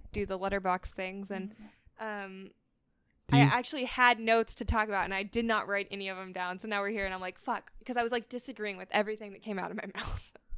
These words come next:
Speaker 1: Not everything, but a good chunk of it.
Speaker 3: Okay.
Speaker 2: I
Speaker 1: I
Speaker 2: do think the acting isn't as bad as I also thought it was
Speaker 3: <laughs>
Speaker 2: in
Speaker 1: I think
Speaker 2: retrospect.
Speaker 3: I don't know.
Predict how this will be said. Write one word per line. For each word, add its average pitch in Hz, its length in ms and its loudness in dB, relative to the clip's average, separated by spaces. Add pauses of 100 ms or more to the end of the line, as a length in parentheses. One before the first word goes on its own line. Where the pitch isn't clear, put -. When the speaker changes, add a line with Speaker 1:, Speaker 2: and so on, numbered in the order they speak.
(420)
Speaker 1:
Not 262 160 2
everything, 190 400 -6
but 190 240 -4
a 202 80 -4
good 175 200 -10
chunk - 220 -12
of - 100 -12
it. - 140 -12 (680)
Speaker 3:
Okay. 127 640 -2 (100)
Speaker 2:
I 269 80 2
Speaker 1:
I - 20 2
Speaker 2:
do 349 340 -2
think 339 400 -6 (420)
the 247 220 -2
acting 214 400 0
isn't 196 300 -8
as 190 160 -10
bad 180 300 -4
as 185 120 -8
I 180 100 -2
also 190 280 -4
thought 202 260 -6
it 196 100 -4
was 196 480 -4
Speaker 3:
<laughs> - 680 2
Speaker 2:
in 220 120 0
Speaker 1:
I 107 60 0
think 170 160 2
Speaker 2:
retrospect. 135 300 6
Speaker 3:
I 107 160 2
don't 107 100 -2
know. 110 200 -2